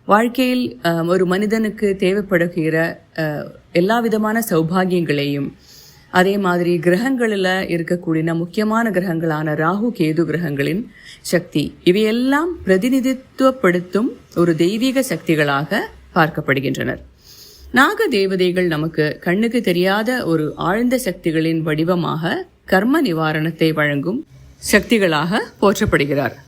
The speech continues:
நாகம் என்பது ஒரு சூக்ஷ்ம சக்தியின் அடையாளமாக சொல்லப்படுகிறது. யோகத்தில் குண்டலினி சக்தி என்று கூறப்படும் சக்தி நாக வடிவில் முதுகுத்தண்டின் அடிப்பகுதியில் சுழன்று நிற்கும் என்று கூறப்படுகிறது.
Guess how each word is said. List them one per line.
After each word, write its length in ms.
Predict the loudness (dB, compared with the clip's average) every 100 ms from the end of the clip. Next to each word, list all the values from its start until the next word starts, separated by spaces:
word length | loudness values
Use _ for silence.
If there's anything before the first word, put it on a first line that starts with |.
| _
நாகம் 520 | 0 2 2 0 -2 0
என்பது 580 | 0 0 0 0 -2 -2
ஒரு 160 | -2 -2
சூக்ஷ்ம 380 | 0 0 2 0
சக்தியின் 560 | 0 -2 -2 -2 -2 -2
அடையாளமாக 720 | 0 0 0 0 -2 -2 -6 -8 -2
சொல்லப்படுகிறது. 840 | 0 2 2 0 0 0 0 -2 -4 _ _ _ _
யோகத்தில் 720 | 2 4 2 -2 0 0 0 -2 0
குண்டலினி 500 | 2 2 2 2 0
சக்தி 400 | -2 -6 -4 -2
என்று 440 | 0 0 0 0
கூறப்படும் 560 | 2 2 2 0 0 -2
சக்தி 560 | -4 -4 -2 -2 -4 _ _ _ 2
நாக 380 | 4 4 2 0
வடிவில் 560 | 0 0 -2 -4 -10 _ -2
முதுகுத்தண்டின் 840 | 0 2 0 0 0 0 0 -2
அடிப்பகுதியில் 1080 | -2 0 0 2 0 2 0 0 -2 -4 -12 _ _ _
சுழன்று 580 | -2 2 4 2 2 2
நிற்கும் 420 | 0 -2 -2 0
என்று 460 | -2 -2 -2 -4 -6 -6
கூறப்படுகிறது. 880 | 2 4 4 2 0 0 -2 -2 -8